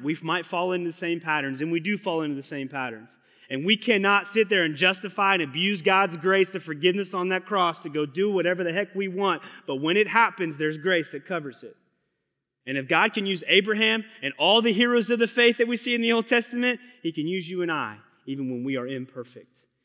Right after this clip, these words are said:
And he will accomplish his plan even through you in the immorality, just like Abraham.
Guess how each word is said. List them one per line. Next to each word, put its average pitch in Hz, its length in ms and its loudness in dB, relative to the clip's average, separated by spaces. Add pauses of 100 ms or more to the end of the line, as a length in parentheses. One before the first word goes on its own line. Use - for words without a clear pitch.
(140)
And 120 80 -12
he 143 140 -4
will 147 100 -4
accomplish 143 480 -8
his 120 140 -14
plan 117 340 -12
even 127 240 -8
through 139 200 -8
you 107 260 -14 (320)
in 120 140 -10
the 113 120 -6
immorality, 110 600 -12 (100)
just 113 200 -16
like 113 160 -16 (500)
Abraham. 107 400 -10